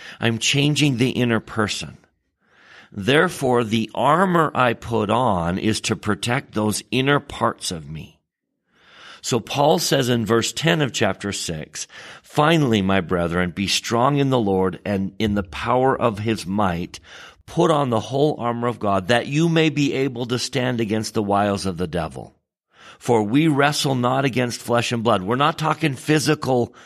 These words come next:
armor here. "We wrestle not against flesh and blood, but against principalities, against powers, against ru-, the rulers of darkness in this world,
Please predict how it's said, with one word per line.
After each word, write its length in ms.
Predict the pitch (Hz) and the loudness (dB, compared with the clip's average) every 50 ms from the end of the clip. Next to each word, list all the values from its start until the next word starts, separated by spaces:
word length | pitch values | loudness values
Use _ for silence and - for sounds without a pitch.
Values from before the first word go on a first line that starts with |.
| - _ _ - | -20 _ _ 0
armor 440 | - 120 117 113 110 104 101 95 90 | 2 4 4 4 4 2 0 0 -2
here. 480 | - - - 101 90 82 78 - - _ _ _ _ _ _ _ _ _ _ _ _ _ | -2 -4 -6 -4 -4 -6 -8 -14 -20 _ _ _ _ _ _ _ _ _ _ _ _ _
"We 120 | - 117 117 | 0 0 2
wrestle 380 | 110 113 135 147 143 - 160 | 2 2 2 2 0 -2 -2
not 280 | 143 127 131 127 135 127 | 0 0 2 2 2 0
against 340 | 123 104 123 123 113 - - | 0 0 -2 -2 -2 -4 -6
flesh 320 | - 113 113 113 - - | -4 -2 -2 -2 -2 -4
and 120 | 113 107 98 | -4 -4 -2
blood, 300 | 95 104 104 98 87 76 | 0 0 2 0 0 0
but 140 | 92 101 | -2 -2
against 380 | 101 95 87 107 107 104 - - | 0 0 0 -2 -2 -4 -6 -6
principalities, 1000 | - 117 107 - - 107 - - 110 110 123 110 107 95 90 90 - - - - _ - - - - - - - | -4 -4 -4 -2 -4 -6 -4 -2 0 0 0 0 0 -2 -2 -4 -6 -10 -14 -16 _ -20 -20 -20 -20 -20 -12 -8
against 460 | - 104 92 117 113 107 - - _ | -6 -2 0 0 0 0 -4 -8 _
powers, 560 | - - - 123 127 135 135 135 139 139 - - | -8 -4 -2 0 0 2 2 0 0 -2 -4 -6
against 400 | - 104 95 107 107 - - - | -6 -4 -4 -4 -4 -6 -8 -6
ru-, 260 | 101 104 104 98 95 | -2 0 0 0 0
the 120 | 92 113 | 0 0
rulers 520 | 107 104 117 139 147 151 160 165 165 147 - | 2 2 4 4 4 4 4 2 2 0 -2
of 220 | 85 127 113 92 | -2 -2 -2 0
darkness 540 | - 120 113 117 117 - 110 117 113 - - - - - - | 0 2 2 2 0 -2 -2 -2 -2 -4 -6 -10 -16 -12 -4
in 200 | - 113 104 104 | -2 0 0 2
this 260 | 95 120 120 - - | 2 2 0 0 -2
world, 500 | 95 98 104 98 92 90 90 85 - - | -2 0 2 2 2 2 0 -2 -8 -12